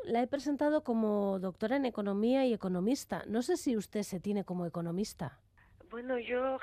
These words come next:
Speaker 2: realmente soy más ingeniera, yo creo que, que economista.
Speaker 1: Sí.
Speaker 2: Lo que pasa es que la, la teoría de juegos está un poco,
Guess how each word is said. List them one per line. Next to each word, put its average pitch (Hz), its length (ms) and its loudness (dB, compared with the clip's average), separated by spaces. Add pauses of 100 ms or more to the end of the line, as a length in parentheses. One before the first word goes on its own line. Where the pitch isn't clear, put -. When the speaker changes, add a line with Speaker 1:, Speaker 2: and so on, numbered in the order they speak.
Speaker 2:
realmente 233 880 -4
soy 220 160 -2
más 226 300 -4 (120)
ingeniera, 214 880 -6
yo 208 160 -8
creo 196 320 -8
que, 185 640 -6
que 190 140 -10
economista. 185 760 -14 (560)
Speaker 1:
Sí. - 220 -6
Speaker 2:
Lo 185 60 -2
que - 60 0
pasa 233 320 4
es 247 180 2
que 233 120 -6
la, 208 760 2 (460)
la 214 140 -2
teoría 240 500 4
de 240 180 0
juegos 247 680 -2
está 233 280 -8
un 220 120 -10
poco, 233 560 0